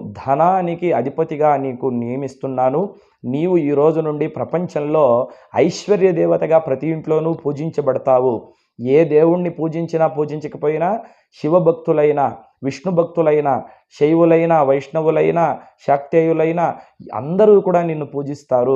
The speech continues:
ప్రతి ఇంట్లోనూ నీకు నిత్య పూజ జరుగుతుందమ్మా అని లక్ష్మీదేవికి శివుడు వరమిస్తాడు. అంతేకాదు, నిన్ను పూజిస్తే నన్ను పూజించినట్లే అని శివుడు వరమిచ్చి, వెంటనే పార్వతి,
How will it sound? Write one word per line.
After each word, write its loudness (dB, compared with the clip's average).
ప్రతి -2
ఇంట్లోనూ 0
నీకు -6
నిత్య -8
పూజ -8
జరుగుతుందమ్మా -6
అని -4
లక్ష్మీదేవికి -6
శివుడు -8
వరమిస్తాడు. -4
అంతేకాదు, 0
నిన్ను 0
పూజిస్తే -2
నన్ను -2
పూజించినట్లే -4
అని -4
శివుడు -2
వరమిచ్చి, -4
వెంటనే 2
పార్వతి, 2